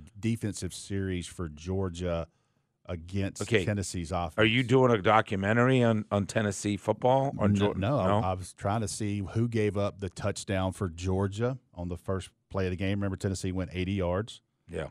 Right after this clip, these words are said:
Speaker 1: And it was a
Speaker 2: No,
Speaker 1: true
Speaker 2: I
Speaker 1: f-
Speaker 2: don't remember, but I, now that you
Speaker 1: Very
Speaker 2: reminded
Speaker 1: first
Speaker 2: me.
Speaker 1: play of the game, they scored. Remember,
Speaker 2: Oh,
Speaker 1: went
Speaker 2: yeah,
Speaker 1: eighty
Speaker 2: yeah,
Speaker 1: yards.
Speaker 2: yeah, yeah,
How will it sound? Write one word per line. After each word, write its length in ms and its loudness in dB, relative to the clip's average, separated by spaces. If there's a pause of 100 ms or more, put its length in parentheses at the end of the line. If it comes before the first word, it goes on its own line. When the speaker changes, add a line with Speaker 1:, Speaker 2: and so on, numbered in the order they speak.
(160)
Speaker 1:
And 80 -8
it 40 -2
was 120 -4
a 40 -6
Speaker 2:
No, 20 -16
Speaker 1:
true 200 8
Speaker 2:
I 100 10
Speaker 1:
f- 80 4
Speaker 2:
don't 180 4
remember, 420 -6
but 200 -2
I, 80 -2
now 260 -2
that 80 0
you 60 0
Speaker 1:
Very 120 4
Speaker 2:
reminded 200 4
Speaker 1:
first 100 2
Speaker 2:
me. 60 -4
Speaker 1:
play 100 6
of 60 4
the 60 -2
game, 220 2
they 100 2
scored. 280 0
Remember, 120 10
Speaker 2:
Oh, 100 12
Speaker 1:
went 60 6
Speaker 2:
yeah, 100 10
Speaker 1:
eighty 80 8
Speaker 2:
yeah, 80 10
Speaker 1:
yards. 160 8
Speaker 2:
yeah, 120 6
yeah, 140 4